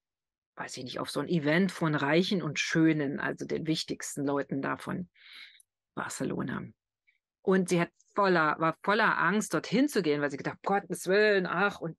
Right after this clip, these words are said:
mm. Und da sagte ihre Agentin einen Satz, den ich dir gerne weitergeben möchte.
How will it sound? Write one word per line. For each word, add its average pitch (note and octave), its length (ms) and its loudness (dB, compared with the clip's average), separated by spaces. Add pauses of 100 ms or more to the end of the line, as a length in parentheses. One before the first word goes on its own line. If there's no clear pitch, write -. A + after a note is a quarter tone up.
mm. G#3 420 0 (640)
Und G3+ 120 2
da G3 80 4
sagte G#3 340 2
ihre G#3 320 2
Agentin G3 500 2
einen F3+ 360 4
Satz, F#3 320 0
den F#3 160 2
ich F#3 120 0
dir F3 140 0
gerne F#3+ 260 0
weitergeben F3+ 540 -2
möchte. C3 460 -4